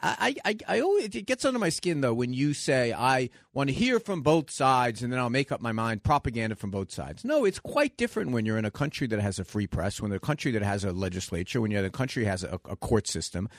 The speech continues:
Well, the, you know, yes, you can, you can listen to what people say, but Putin lies. I mean, as much as we say that American politicians lie, with the possible, I mean, I don't, I don't want to get into a conversation about Trump, but for the most part, they're saying what they believe is true.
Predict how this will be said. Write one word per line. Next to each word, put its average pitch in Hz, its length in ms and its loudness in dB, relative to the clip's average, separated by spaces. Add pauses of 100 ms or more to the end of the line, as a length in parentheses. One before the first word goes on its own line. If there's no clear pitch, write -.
(460)
Well, 151 220 0
the, 165 200 6
you 190 120 4
know, 131 220 4 (100)
yes, 165 380 4 (280)
you 185 240 2
can, 165 320 2 (220)
you 143 220 0
can 127 340 0
listen 135 460 2
to 139 100 0
what 113 240 4
people 127 300 0
say, 165 200 2
but 120 220 0
Putin 147 320 2
lies. - 600 0 (380)
I 120 60 2
mean, 135 260 6 (560)
as 175 160 2
much 254 300 2
as 277 160 -2
we 180 140 -2
say 139 480 2
that 120 160 0
American 113 480 0
politicians 92 840 -4 (140)
lie, 87 520 -2 (440)
with 123 160 -2
the 135 80 0
possible, 127 420 2 (340)
I 113 60 -8
mean, 90 140 -6
I 95 100 -2
don't, 98 80 0
I 104 60 2
don't 110 100 4
want 98 100 0
to 92 60 -4
get 95 140 -2
into 92 160 -6
a - 20 -8
conversation 92 480 -6
about 87 160 -6
Trump, 190 240 -2
but 151 100 -2
for 156 120 0
the 151 80 4
most 233 240 4
part, 156 200 2
they're 208 160 4
saying 190 240 0
what 151 140 2
they 147 160 4
believe 127 340 0
is 101 140 -6
true. 135 380 2